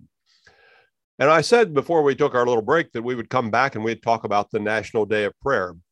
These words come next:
This past week, we celebrated or observed, however you want to think about it, the National Day of Prayer.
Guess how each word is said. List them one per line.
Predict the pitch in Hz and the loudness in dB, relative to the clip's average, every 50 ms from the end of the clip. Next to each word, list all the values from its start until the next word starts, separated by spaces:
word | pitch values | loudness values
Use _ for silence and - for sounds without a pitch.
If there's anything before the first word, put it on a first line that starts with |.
| _ _ - _ _ _ - | _ _ -20 _ _ _ -8
This | 143 123 | -8 -6
past | - - 123 127 147 147 - 131 | -4 0 2 2 2 0 -2 -4
week, | 123 117 113 120 117 - - _ _ _ - | -2 -2 -2 -2 -6 -12 -20 _ _ _ -20
we | - 76 - 98 107 113 110 | -20 -12 -6 -4 -4 -4 -4
celebrated | - - - 160 165 151 117 104 104 104 107 113 139 151 147 131 | -4 -2 0 2 2 2 2 2 2 2 4 4 2 2 2 2
or | 113 107 107 107 107 104 | 2 2 2 2 0 -2
observed, | 104 110 104 101 95 113 131 127 117 127 143 127 101 | -4 -6 -10 -8 -4 0 2 4 4 4 2 0 -2
however | 104 107 113 120 113 | -2 0 0 0 -2
you | 113 110 110 | -4 -4 -2
want | 107 110 104 | -2 -2 -2
to | 98 | -2
think | - 147 143 123 | -2 -2 -2 -2
about | 107 98 98 104 120 | -2 -4 -2 -2 -2
it, | 117 117 - | -4 -4 -2
the | 127 | -2
National | 113 110 107 107 113 113 110 - 135 127 120 | -2 0 0 0 0 -2 -2 -4 -2 -2 -2
Day | 113 101 107 104 107 | 0 0 0 2 2
of | 110 110 - _ | 2 0 -2 _
Prayer. | - 156 156 143 101 90 82 73 | -6 -2 -2 0 -2 -2 -4 -10